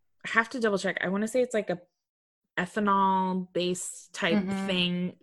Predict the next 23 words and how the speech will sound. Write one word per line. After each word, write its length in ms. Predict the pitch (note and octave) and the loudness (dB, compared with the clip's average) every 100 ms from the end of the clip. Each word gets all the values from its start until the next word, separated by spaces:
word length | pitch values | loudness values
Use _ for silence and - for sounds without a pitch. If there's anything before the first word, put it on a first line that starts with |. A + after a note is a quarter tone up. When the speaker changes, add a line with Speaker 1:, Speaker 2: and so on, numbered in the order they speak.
| - | -12
Speaker 1:
that's 380 | E3+ F3+ F3+ - | -2 -2 -2 -6
in 340 | F3+ F#3+ F#3+ F#3 | -2 -2 0 -2
certain 500 | - G3 - F#3 F3 | 0 0 0 -2 -4
brands, 540 | F3 E3 F3+ G#3+ G#3 | -4 -4 -2 -2 -4
but 180 | F#3 - | -4 -2
not 200 | F3+ - - D#3+ | -2 -4 -4 -6
others. 640 | E3 G#3 C#4+ F4+ - - - - - | -2 -2 -2 -4 -8 -16 -20 -12 -2
Speaker 2:
Mm-hmm. 480 | G#3+ G3 G3 F#3+ F#3+ - F3 | 0 2 0 -2 -6 -2 -2
Speaker 1:
Um, 240 | E3+ D#3+ | -2 -6
so 280 | - A3 F#3+ | -6 0 2
we 180 | F#3 G#3+ | 2 0
use 480 | A3+ A3 G#3+ F#3+ F3+ | 0 0 0 -2 -4
the 140 | F3+ | -6
Tero 760 | F3+ - - F3 F3+ F#3+ G#3+ G#3+ | -6 -6 -4 0 4 4 4 2
brand, 460 | A3 G#3+ G#3+ G#3+ | 0 -2 -2 -2
which 180 | G3 F#3 | -4 -4
is 180 | E3 - _ _ - | -8 -10 _ _ -16
T 340 | - G3+ F#3+ - | -10 -8 -8 -4
E 220 | F#3 F3+ | -4 -2
R 300 | F3 F3 - | -2 -2 -2
O, 260 | E3+ E3+ F3 | -2 -2 -2
because 260 | F3 E3 | -4 -4
that, 140 | E3+ | -6